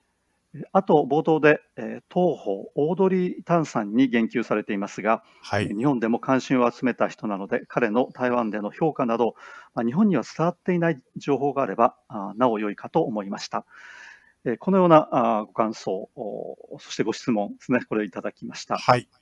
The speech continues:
Speaker 1: はい。で、現在この中華民国、う、つまり台湾がオリンピックに参加する時の名前は、
Speaker 2: ええ。
Speaker 1: チャイニーズ・タイペ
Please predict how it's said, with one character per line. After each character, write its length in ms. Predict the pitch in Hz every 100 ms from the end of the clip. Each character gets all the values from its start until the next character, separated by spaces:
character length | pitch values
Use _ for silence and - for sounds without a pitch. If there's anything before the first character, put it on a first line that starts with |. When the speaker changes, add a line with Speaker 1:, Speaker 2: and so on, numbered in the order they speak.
| _ _ -
Speaker 1:
は 80 | 110
い。 80 | - - - - - -
で、 120 | 143
現 260 | - 226 233
在 180 | 220
こ 100 | 156
の 100 | 151
中 260 | 139 - 220
華 160 | 247 240
民 260 | 240 214
国、 460 | - 117 - 120 117
う、 60 | - - 107 107 113 - -
つ 140 | -
ま 80 | 135
り 100 | 110
台 160 | 151
湾 160 | 151 139
が 120 | 107
オ 80 | 101
リ 100 | 175
ン 80 | 220
ピ 100 | 233
ッ 80 | 226
ク 60 |
に 80 | 151
参 240 | - 120
加 120 | 110 120
す 100 | 117
る 80 |
時 240 | 113 117 135
の 100 | 110
名 120 | 107
前 220 | 104 104
は、 220 | 110 131 - -
Speaker 2:
え 40 |
え。 20 |
Speaker 1:
チ 40 | 113
ャ 120 | 170
イ 40 |
ニ 140 | 180 170
ー 40 |
ズ・ 120 | 160
タ 140 | - 160
イ 60 |
ペ 120 | -